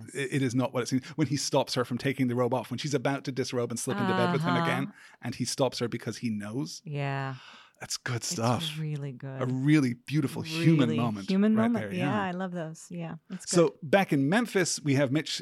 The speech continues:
Speaker 2: sneaking into Avery's office to print out all of those bills. Devonshire finds the fax, <laughs> I guess, that has rolled under the fax machine,
Speaker 1: Mm-hmm.
Speaker 2: realizes the connection, realizes that the brother has been released from prison,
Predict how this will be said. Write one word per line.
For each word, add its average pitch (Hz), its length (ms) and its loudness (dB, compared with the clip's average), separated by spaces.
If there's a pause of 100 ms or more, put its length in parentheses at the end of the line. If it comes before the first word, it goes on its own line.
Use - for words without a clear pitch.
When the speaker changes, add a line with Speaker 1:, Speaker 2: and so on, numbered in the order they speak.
Speaker 2:
sneaking 165 440 0
into 143 240 -2
Avery's 131 340 2
office 127 340 -4
to - 100 -6
print 151 320 -2
out 139 380 -4
all 123 200 0
of 117 140 -4
those 113 320 -2
bills. 151 640 0 (920)
Devonshire 156 320 2
finds 143 500 4 (100)
the 151 100 2
fax, - 480 -2
<laughs> - 40 -2
I 196 80 6
guess, 202 500 4
that 220 280 -2
has 170 140 0
rolled 147 300 4
under 147 160 2
the 139 100 -2
fax 151 260 0
machine, 160 380 0
Speaker 1:
Mm-hmm. 165 400 -4
Speaker 2:
realizes 160 480 4
the 135 100 -2
connection, 139 540 0
realizes 131 400 4
that 127 100 -2
the 139 60 -6
brother 127 240 2
has 123 180 -2
been 120 300 -2
released 113 240 -6
from 117 100 -2
prison, 190 320 2